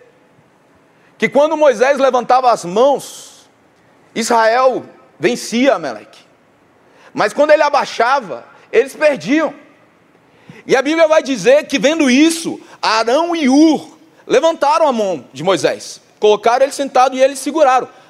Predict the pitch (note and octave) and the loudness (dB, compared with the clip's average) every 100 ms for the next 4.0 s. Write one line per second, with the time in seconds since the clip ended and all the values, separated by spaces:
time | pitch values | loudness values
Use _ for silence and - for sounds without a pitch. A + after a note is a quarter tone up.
0 | - F#3+ G3 G#3 D4 D#4 D4 A4+ G#4+ - | -4 0 2 2 2 4 4 2 0 -12
1 | _ _ C4 C4+ - - _ _ _ _ | _ _ 0 0 -2 -16 _ _ _ _
2 | _ _ _ _ _ _ _ _ _ _ | _ _ _ _ _ _ _ _ _ _
3 | - C#4 G4 - D4+ D4 C#4 B3+ E4 A#3 | 0 0 0 -2 0 2 2 4 2 0